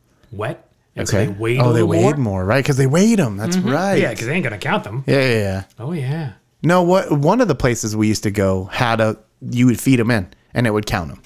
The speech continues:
Speaker 1: Yeah, I've seen some of those that, that would have the machines, but when
Speaker 2: Yeah.
Speaker 1: you, when you came up with a whole bunch of 'em and they were all in small little strips, you know, where it take too long to feed, you know, a,
Speaker 2: Yeah.
Speaker 1: a row of four,
Speaker 2: Right,
Speaker 1: a row
Speaker 2: right.
Speaker 1: of two, or
Speaker 2: Yeah, they
Speaker 1: whatever,
Speaker 2: just throw 'em on the,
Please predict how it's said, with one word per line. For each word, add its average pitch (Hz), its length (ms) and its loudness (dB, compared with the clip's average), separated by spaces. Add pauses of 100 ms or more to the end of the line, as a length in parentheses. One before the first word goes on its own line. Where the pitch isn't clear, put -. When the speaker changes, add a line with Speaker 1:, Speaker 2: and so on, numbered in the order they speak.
(120)
Speaker 1:
Yeah, 147 340 0
I've 156 100 -2
seen 226 120 -4
some 190 140 0
of 160 40 0
those 143 140 2
that, 139 160 -2
that 135 100 -6
would 135 120 2
have 135 100 0
the 127 60 -6
machines, 123 340 -2
but 131 80 -2
when 123 120 2
Speaker 2:
Yeah. 95 120 0
Speaker 1:
you, 98 80 -10
when 156 140 -2
you 151 80 -6
came 156 180 -6
up 135 100 -2
with 117 120 -6
a 95 60 -10
whole 135 180 0
bunch 131 260 -2
of 139 60 -2
'em 131 80 0
and 131 80 -2
they 123 80 -2
were 127 100 -2
all 131 160 2
in 117 120 -6
small 131 400 -2
little 113 140 -6
strips, - 520 -4 (500)
you 139 100 0
know, 139 60 2
where 135 80 0
it 131 80 -2
take 151 140 0
too 139 100 -2
long 135 220 2
to 123 80 -6
feed, 131 420 -2 (260)
you 127 100 0
know, 123 240 -2
a, 120 160 0
Speaker 2:
Yeah. 101 200 0
Speaker 1:
a 127 60 -2
row 135 260 2
of 113 80 -6
four, 127 340 -2
Speaker 2:
Right, 104 200 2
Speaker 1:
a - 40 -4
row - 80 0
Speaker 2:
right. 90 100 0
Speaker 1:
of - 40 -6
two, 123 280 0
or 123 80 -2
Speaker 2:
Yeah, 117 80 2
they 113 60 0
Speaker 1:
whatever, 117 140 0
Speaker 2:
just - 160 -10
throw 113 200 0
'em 104 100 -4
on 98 140 -4
the, 95 100 -8